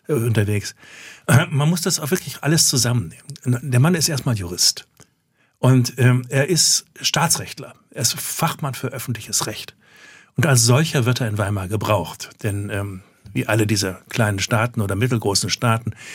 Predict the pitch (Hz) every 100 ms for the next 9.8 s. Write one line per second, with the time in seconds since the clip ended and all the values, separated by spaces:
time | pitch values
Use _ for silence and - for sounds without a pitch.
0 | - - 120 113 117 156 143 123 113 95
1 | - 113 110 107 110 90 90 95 - 107
2 | 101 - 95 90 - 101 98 - - 98
3 | 90 - - - 98 92 90 90 101 101
4 | 98 98 101 107 110 127 123 87 101 101
5 | 101 - - - _ _ _ 98 82 87
6 | - - - 190 - - - - - -
7 | - - 120 120 113 117 160 - 135 131
8 | 127 127 127 - 120 - 120 - 117 -
9 | 101 101 104 - 104 - 98 107